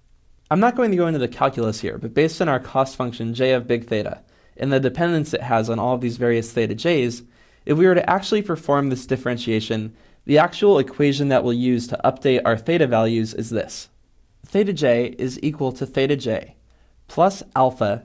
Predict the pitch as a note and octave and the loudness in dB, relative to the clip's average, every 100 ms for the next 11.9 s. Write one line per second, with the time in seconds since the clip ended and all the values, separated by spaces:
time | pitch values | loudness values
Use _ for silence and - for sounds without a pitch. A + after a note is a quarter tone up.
0 | - - C3 - E3+ D#3 F#3 F#3+ D3+ C#3 | -12 -8 -6 -2 0 2 0 -4 -4 0
1 | D3 D3+ D3+ - - A#2 G2 A2+ - _ | 0 -2 -6 -10 -6 -4 -4 -8 -14 _
2 | _ _ C3+ B2 A#2+ C3 D3 E3 F#3 G#3 | _ _ -2 -2 -2 2 4 4 2 0
3 | - - - - G3 F3+ D3 - B2+ - | -4 -12 -18 -6 -2 -2 -4 -6 -8 -2
4 | A2 G#2+ F#2+ - _ _ _ D3 D3+ D#3+ | 0 0 -6 -12 _ _ _ 0 2 2
5 | D#3 - D3 D#3 - - B2 - C3 C3 | -4 -4 -2 -2 -2 -4 -4 -2 -4 -4
6 | - C3+ C3 B2 - A#2+ - A2+ G2 - | -6 -6 -4 -6 -4 -6 -2 -4 -2 -6
7 | - _ _ _ _ _ _ _ C3+ C3+ | -16 _ _ _ _ _ _ _ -6 -4
8 | - F#3 G#3 F3+ C3+ B2+ C#3 C#3 C3 B2 | 2 4 4 2 0 -2 -2 -2 0 0
9 | B2 B2+ - A2+ A2 A2 A#2 A2+ - C3+ | -2 -4 0 2 2 0 -2 -2 -2 -4
10 | C3+ - - - - C#3+ C#3 B2+ A2+ A2+ | -4 -16 -18 -10 -4 -4 -2 0 0 -2
11 | - A2+ A2+ - A2 - - - | -6 -6 -6 -6 -6 -4 -6 -8